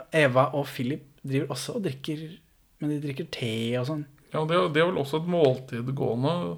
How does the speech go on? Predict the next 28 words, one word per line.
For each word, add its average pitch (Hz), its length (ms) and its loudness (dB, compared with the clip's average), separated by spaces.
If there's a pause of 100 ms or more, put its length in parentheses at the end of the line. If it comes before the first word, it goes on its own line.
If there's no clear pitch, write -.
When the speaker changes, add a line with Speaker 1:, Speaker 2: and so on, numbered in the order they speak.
Speaker 2:
ser - 240 -2
det 151 60 2
ut 151 80 -2
Speaker 1:
Ikke 160 80 0
Speaker 2:
som. 180 80 0
Speaker 1:
som 185 60 0
jeg 127 140 -2
la 107 60 -4
Speaker 2:
Det 107 60 -4
Speaker 1:
merke 110 100 -2
Speaker 2:
er - 20 2
Speaker 1:
til, 160 60 0
Speaker 2:
masse 165 300 2
Speaker 1:
men 190 100 0
Speaker 2:
stæsj 139 340 2
på 147 140 -2
bordet, 127 220 2
i 160 40 6
hvert 156 120 2
fall. 123 100 -2
Speaker 1:
Ja, 135 80 0
det 143 80 2
var 139 100 6
mye 165 220 2
greier, 139 360 4
ja. 175 200 0
Men 156 140 -2
jeg 160 100 2